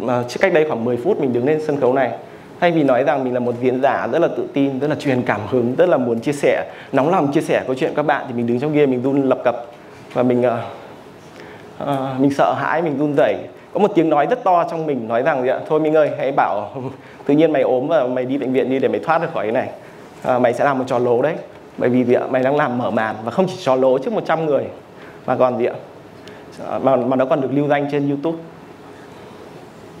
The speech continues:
Ờ, vì trải nghiệm của mình tin rằng gì ạ? Đôi khi mình không cần quá tin vào những suy nghĩ của mình.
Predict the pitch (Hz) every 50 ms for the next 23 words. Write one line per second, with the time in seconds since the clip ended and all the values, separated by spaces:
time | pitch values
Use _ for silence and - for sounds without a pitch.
0 | - - - - - - - - - - - - - - - - 175 170 170 160
1 | 156 151 143 139 - - - 185 175 170 160 165 170 127 110 123 139 156 - -
2 | - - - - - - - - - - 135 123 127 135 131 123 110 - - -
3 | - - - - - - - - - - - - - - - - 180 190 185 160
4 | 160 151 131 120 123 123 - - 165 170 170 170 - 190 175 151 139 139 - 165
5 | 160 156 131 120 - 127 110 127 - - 165 160 143 120 117 127 120 - - 170
6 | 151 143 139 139 - 127 123 123 110